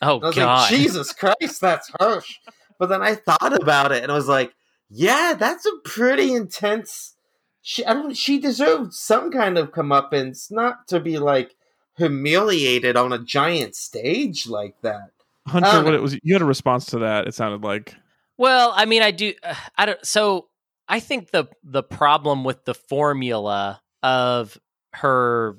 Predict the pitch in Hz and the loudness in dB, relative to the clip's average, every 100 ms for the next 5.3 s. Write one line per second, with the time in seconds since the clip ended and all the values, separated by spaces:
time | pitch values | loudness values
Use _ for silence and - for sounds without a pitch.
0 | _ 107 110 147 156 120 104 95 92 92 | _ -10 -2 0 0 -2 -6 -10 -14 -18
1 | _ _ _ _ 143 139 131 - 120 127 | _ _ _ _ 0 0 0 -6 -2 0
2 | 123 117 _ _ _ 143 139 143 - - | 2 -2 _ _ _ -2 0 -2 -2 -6
3 | - 170 202 185 139 123 - 127 120 113 | -4 -2 -2 0 0 0 0 -2 0 -2
4 | 113 107 - _ _ _ _ _ 160 160 | -4 -8 -14 _ _ _ _ _ -2 0
5 | 156 147 | 0 -2